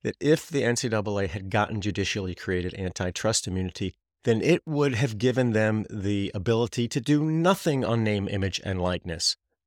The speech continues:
Because with antitrust immunity, the N C double A could impose its compensation limits on nil or anything else without any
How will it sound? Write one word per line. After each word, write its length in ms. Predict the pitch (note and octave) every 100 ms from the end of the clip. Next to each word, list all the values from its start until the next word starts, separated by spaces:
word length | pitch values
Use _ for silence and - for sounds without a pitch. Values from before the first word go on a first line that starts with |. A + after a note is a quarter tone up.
| _ -
Because 320 | B2 D3+ B2
with 160 | B2+ -
antitrust 800 | D#3 - D3 C#3+ - C#3 - -
immunity, 680 | C3+ C3+ C#3+ C3+ - A#2 A#2 _ _ -
the 140 | -
N 120 | D3+
C 180 | D#3 D3+
double 340 | C3+ B2 B2+ A2
A 280 | G#2+ G#2+ - _ -
could 220 | A#2+ -
impose 760 | A2+ G2 - - - C3+ C#3 -
its 220 | A2+ -
compensation 920 | - B2 A#2 A2+ - G#2+ G#2 - F#2+
limits 320 | F#2 F2+ -
on 260 | - F#2 F#2
nil 240 | A#2 D3 D#3
or 200 | A2 -
anything 560 | B2 B2 A#2 - A2+ G#2
else 380 | G2+ F2+ F2+ - _ _ -
without 460 | G#2+ A2+ G#2+ G2+ - _ _
any 340 | C#3+ D3 D3